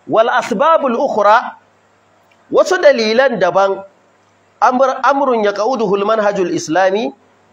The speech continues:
al'amari ne wanda, wato, eh, tsarin musulunci ya ɗora shi,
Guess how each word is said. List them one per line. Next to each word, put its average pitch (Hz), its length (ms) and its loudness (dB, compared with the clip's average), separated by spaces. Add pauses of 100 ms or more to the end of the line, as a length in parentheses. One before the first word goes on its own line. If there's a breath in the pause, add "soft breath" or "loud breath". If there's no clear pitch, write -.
al'amari 233 540 0
ne 214 100 0
wanda, 202 640 0 (280)
wato, 170 540 -2 (100)
eh, 160 300 2
tsarin 247 420 0
musulunci 220 840 -4 (480)
ya 180 160 0
ɗora 240 440 2
shi, 254 360 -4